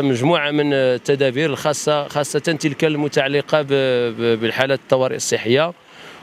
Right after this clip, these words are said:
وهاد التدابير الاحترازية ال-، الجديدة التي اتخذتها السلطات العمومية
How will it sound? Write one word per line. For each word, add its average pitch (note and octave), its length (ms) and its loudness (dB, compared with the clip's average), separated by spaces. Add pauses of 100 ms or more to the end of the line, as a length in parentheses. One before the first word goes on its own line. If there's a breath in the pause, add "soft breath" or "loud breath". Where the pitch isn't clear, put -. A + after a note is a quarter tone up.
(100)
وهاد D3+ 340 2
التدابير D3+ 560 4
الاحترازية C3 640 0
ال-، A#2+ 340 0
الجديدة B2+ 460 0
التي A#2 880 0
اتخذتها A2+ 880 0
السلطات A#2 580 -2
العمومية A#2+ 840 2